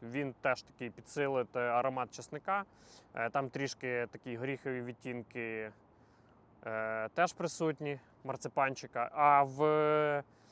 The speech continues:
полуницю я додав, е, атрактант короб. Він теж такий максимально насичено фруктовий, е, з кислинкою, тому я думаю, що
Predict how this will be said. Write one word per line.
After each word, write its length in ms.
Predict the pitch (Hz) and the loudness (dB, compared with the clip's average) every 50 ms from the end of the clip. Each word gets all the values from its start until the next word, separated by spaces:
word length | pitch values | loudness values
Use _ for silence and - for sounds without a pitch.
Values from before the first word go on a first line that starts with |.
| - - - - - | -20 -20 -20 -8 -2
полуницю 520 | 151 147 165 175 190 220 226 - - 147 | 0 2 2 4 4 2 0 0 -4 -2
я 180 | 131 143 151 151 | 0 2 2 2
додав, 640 | 135 139 131 123 139 139 143 143 139 131 127 127 123 | 2 -2 -2 2 4 4 6 4 4 0 -2 -4 -2
е, 800 | 123 123 123 120 120 120 120 120 117 117 117 117 117 117 117 117 | 0 0 0 0 0 0 0 0 0 0 0 0 0 0 -2 -2
атрактант 480 | 117 110 139 127 - - 143 139 127 - | -4 -4 -6 -4 -2 0 0 0 -2 -4
короб. 340 | - 135 123 110 104 98 - - 120 | -4 -2 -2 -2 -2 -6 -12 -12 -8
Він 200 | 127 151 151 143 - | -6 -4 -4 -4 0
теж 300 | - 156 135 123 - - | 2 4 4 2 2 -4
такий 280 | - 127 - 139 127 | -16 -14 -10 -6 -6
максимально 580 | 127 127 - - - 143 143 139 139 131 127 127 | -4 -6 -6 -6 -4 -2 0 0 0 0 -2 -4
насичено 540 | 131 127 - - 143 127 - 135 131 127 113 | -6 -6 -6 -6 -6 -6 -6 -8 -8 -8 -8
фруктовий, 640 | - - 151 156 - - 233 247 262 226 202 185 165 - - - - - - - - - - - | -8 -6 -8 -8 -4 0 0 2 2 0 -2 -6 -10 -16 -20 -20 -20 -20 -20 -20 -20 -8 -4 -2
е, 100 | 123 117 | -2 -2
з 100 | - - | -2 -4
кислинкою, 640 | - 156 - - 233 247 247 214 - - 151 135 120 | -6 -4 -2 2 2 2 2 2 0 -4 -4 -4 -4
тому 280 | - 131 135 156 165 | -6 -4 -2 0 0
я 80 | 156 139 | 0 0
думаю, 500 | 127 135 143 143 143 139 135 127 123 120 | 0 0 0 0 0 -2 -2 -4 -4 -6
що 500 | - - - 131 131 127 123 123 120 | -8 -10 -8 -4 -2 -2 -2 -2 -4